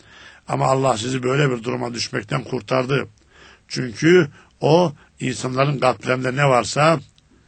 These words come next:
onun hakkında mutlak bilgi sahibidir. İnsanların psikolojisini en iyi bilen Allah'tır. İşte bu yüzden Rabbimiz Peygamberimiz Aleyhisselatü Vesselam'a rüyasında kafir ordusunu az gösteriyor.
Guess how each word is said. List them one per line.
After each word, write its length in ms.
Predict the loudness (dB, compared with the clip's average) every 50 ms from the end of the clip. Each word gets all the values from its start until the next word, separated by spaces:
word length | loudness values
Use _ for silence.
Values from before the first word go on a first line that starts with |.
| _ _ _ _ _ _ _ _ _ _
onun 240 | -6 -4 -2 -2 -2
hakkında 500 | -2 -2 -4 -4 -8 -10 -8 -6 -4 -4
mutlak 480 | -4 -6 -10 -6 -6 -6 -6 -6 -8 -12
bilgi 240 | -12 -10 -10 -8 -8
sahibidir. 680 | -8 -6 -6 -6 -6 -6 -8 -8 -10 -12 -12 -14 -16 -18 -20 -20 -20 -20 -20 _ _ _ -20 -20 _ _ -20 -20 -20 -20 -20 -20 -20 -20 -20 -20 -10 -8
İnsanların 520 | -6 -6 -4 -4 -4 -2 0 0 0 0
psikolojisini 600 | -2 -4 -6 -4 0 0 2 2 0 0 -2 -2
en 140 | 0 0 2
iyi 160 | 2 0 0
bilen 160 | 0 0 0 0
Allah'tır. 640 | 0 0 0 -2 -4 -4 -8 -14 -18 -18 -18 -20 -20 -20 -20 _ _ _ _ _ -20 -20 -20 -20 -20 -16 -14
İşte 260 | -10 -6 -4 -4 -2
bu 120 | -2 0 0
yüzden 460 | 0 0 0 2 2 2 2 0 -4 -10 -16 -20 _ _ _ _ -2
Rabbimiz 680 | -2 -2 0 -2 0 2 4 4 4 2 0 -6 -14 _ _ _ _ _ _ _ _ _ _ -2
Peygamberimiz 600 | 0 0 2 2 0 2 2 2 2 2 2 2
Aleyhisselatü 520 | 2 2 2 0 0 0 -2 0 0 0
Vesselam'a 760 | -2 -2 0 -2 0 2 4 4 4 4 2 2 2 2 0 -4 -10 -20 -20 _ _ -6
rüyasında 720 | -2 2 2 4 4 4 4 2 2 -2 0 0 0 0 0
kafir 360 | 0 2 4 4 4 4 2
ordusunu 720 | 2 2 2 2 2 0 -4 -6 -4 -2 -2 0 2 4
az 140 | 4 4 4
gösteriyor. 640 | 2 -2 -2 -4 -4 -4 -4 -4 -6 -8 -12 -18